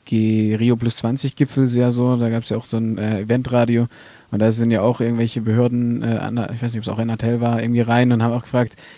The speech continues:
"¿Quién es responsable?" Also wer ist der Verantwortliche? Und dann hat der Radiomoderator das durch das Mikro gesagt und das ganze Publikum hat die Hand gehoben. So, "Hier, wir sind alle verantwortlich, aber dieses, wir brauchen eine Person, den stellen wir an den Pranger." Das kriegen sie in Deutschland und in Brasilien einfach nicht in ihren Bürokratenschädel.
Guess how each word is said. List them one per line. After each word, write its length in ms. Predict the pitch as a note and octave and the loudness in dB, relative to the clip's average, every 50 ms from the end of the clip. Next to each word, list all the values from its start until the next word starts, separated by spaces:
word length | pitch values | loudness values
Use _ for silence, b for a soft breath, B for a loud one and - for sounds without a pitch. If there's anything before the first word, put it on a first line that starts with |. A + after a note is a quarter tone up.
| B - | B 0
"¿Quién 120 | - D3 D#3 | 4 6 6
es 80 | D3+ | 8
responsable?" 760 | D3 C#3+ C#3 - - C3+ B2+ A#2+ - C3 B2 A#2+ A2+ A2 A2 | 8 6 6 4 2 0 0 0 2 2 2 2 0 0 -2
Also 160 | A2 A2 A2 | -4 -2 0
wer 100 | A2+ C3 | 2 2
ist 120 | C3+ B2+ - | 4 4 4
der 80 | A#2+ | 2
Verantwortliche? 720 | G#2+ B2+ G#2 B2 B2+ - A#2 A2 A2 A2+ G#2+ A2 A#2 A2 G#2+ | 2 2 0 -2 -2 -2 -2 -2 -2 -2 -2 -2 0 0 0
Und 60 | G#2 | 0
dann 140 | G#2+ G#2+ A2 | 0 0 0
hat 140 | A2+ A2 - | 0 0 2
der 240 | A#2 A2 A2 G#2+ G#2+ B B B B B B | 2 2 2 0 -2 B B B B B B
Radiomoderator 760 | - A#2+ B2+ C3 C3 C3 C3 B2 A#2+ A#2 A2+ C3+ B2+ A#2+ B2 A2+ | 0 2 4 4 4 4 4 4 2 2 2 0 0 0 -2 -4
das 300 | G#2 A2 A2 - - - | -4 -6 -6 -8 -10 -6
durch 320 | B2 A#2+ B2+ A#2 - - | -4 -2 -2 -2 -4 -6
das 140 | - A2+ A2+ | -6 -2 0
Mikro 260 | B2 C3 - B2 A#2 | 0 0 0 0 -2
gesagt 380 | A2+ A2 G#2+ A2+ A2 - - - | -2 -2 -2 -4 -4 -6 -6 -6
und 140 | A2 G#2+ | -6 -6
das 120 | G#2+ G#2 - | -6 -8 -6
ganze 220 | - A2+ G#2+ - | -8 -8 -8 -8
Publikum 580 | - - A2+ A#2 A2 G#2 - - A#2 A2+ A2 - - | -12 -12 -10 -10 -10 -10 -8 -6 -4 -4 -4 -6 -6
hat 220 | - A2+ A2+ - | -8 -8 -6 -4
die 80 | G#2+ G#2+ | -4 -2
Hand 200 | G#2+ A2 - - | -2 -4 -4 -6
gehoben. 400 | - A2 A2 A2 G#2+ A2 A2 G#2+ | -4 -2 0 0 0 -2 -4 -4
So, 100 | G#2+ G#2+ | -2 0
"Hier, 400 | A#2+ E3+ A#3 A#3 B3+ A3+ G3 F3 | 2 2 4 4 2 2 0 0
wir 160 | D3+ C3+ D#3+ E3 | 0 0 2 2
sind 160 | D3+ C#3 A#2+ | 2 2 2
alle 260 | F#2 B2 B2+ B2+ A#2 | 0 0 0 -2 -2
verantwortlich, 680 | A#2+ A2 F2 B2 A#2 B2 B2+ A#2 A2+ A2+ A2+ A2+ A#2 - | -2 -2 -2 -4 -4 -4 -6 -6 -6 -4 -6 -6 -6 -8
aber 180 | A2+ G#2+ G#2+ G#2 | -8 -8 -6 -6
dieses, 340 | G#2+ G#2 G#2 A2 G#2 - B B B B _ | -6 -6 -6 -8 -10 -10 B B B B _
wir 80 | - | -6
brauchen 260 | D#2 G#2+ A2+ B2 B2+ G2 | 0 0 0 2 0 -2
eine 180 | A#2 B2+ C3 | -2 -2 -2
Person, 420 | B2 B2+ A2+ A2+ A#2+ B2+ C3 B2+ A#2 | -2 -2 -2 0 0 0 -2 -2 -2
den 300 | A#2+ A#2 A#2+ A#2+ A2+ A2+ | -2 -2 -2 -2 -4 -6
stellen 260 | - - - A#2 A2 | -8 -6 -6 -4 -4
wir 60 | G#2+ | -4
an 60 | G#2+ | -4
den 100 | A2 G#2+ | -6 -6
Pranger." 300 | - - A2+ A2+ A#2 A2 | -6 -6 -6 -4 -4 -6
Das 180 | A2 A2 - - | -6 -10 -14 -16
kriegen 240 | - - A2+ A2 G#2 | -10 -8 -6 -6 -6
sie 180 | G#2 G#2 G2+ - | -6 -6 -6 -6
in 140 | - A#2 | -6 -4
Deutschland 380 | G#2+ A2 A#2 A#2+ - A#2+ G#2+ G#2 | -2 0 -2 0 0 -2 -2 -2
und 100 | A2+ A2 | -2 -2
in 80 | G#2+ G#2 | -2 -2
Brasilien 420 | A2 G#2 G2+ G#2 G#2+ G#2 G#2 G2 | -2 -4 -4 -4 -6 -6 -6 -6
einfach 240 | - - G#2 - - | -8 -10 -14 -14 -12
nicht 240 | - G2 - - - | -12 -12 -12 -12 -10
in 60 | - | -10
ihren 120 | - G2 G2 | -8 -8 -8
Bürokratenschädel. 800 | G2+ G2 G2 F#2+ - - - - - - - - - - - | -8 -10 -10 -12 -12 -14 -16 -16 -16 -18 -18 -20 -18 -18 -20